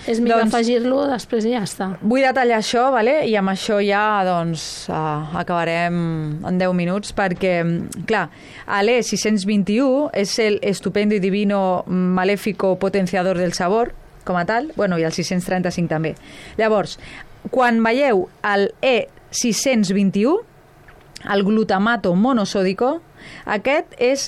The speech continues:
Speaker 2: la sal de l'àcido glutámico. O sigui, és el potenciador més conegut i realça lo que és el sabor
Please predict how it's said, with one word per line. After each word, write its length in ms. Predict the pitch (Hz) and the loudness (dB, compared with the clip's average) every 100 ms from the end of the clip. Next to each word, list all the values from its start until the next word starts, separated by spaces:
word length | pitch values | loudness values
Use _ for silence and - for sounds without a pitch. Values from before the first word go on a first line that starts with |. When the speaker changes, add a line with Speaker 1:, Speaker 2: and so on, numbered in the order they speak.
| - | 0
Speaker 2:
la 200 | 226 214 | 0 0
sal 380 | - 277 311 - - | 0 0 0 -2 -4
de 220 | 208 220 | 0 2
l'àcido 540 | 220 254 302 254 190 180 | 2 2 0 0 0 2
glutámico. 640 | 180 185 175 170 - 160 | 0 0 0 -2 -2 -6
O 340 | - - - - | -8 -20 -16 -4
sigui, 160 | 254 | -2
és 60 | 254 | 2
el 120 | 339 262 | 0 2
potenciador 540 | 277 240 - 233 277 | 0 2 2 2 2
més 220 | 277 269 - | 2 0 -2
conegut 540 | - 233 202 269 330 - | -2 0 2 0 0 -2
i 140 | 247 240 | 0 2
realça 800 | 220 220 294 339 - 208 165 - - | 2 2 2 0 0 -2 -2 -4 -2
lo 120 | 208 | 0
que 120 | 208 | 0
és 40 | 220 | 0
el 140 | 285 | 0
sabor 320 | - 226 214 | 0 0 2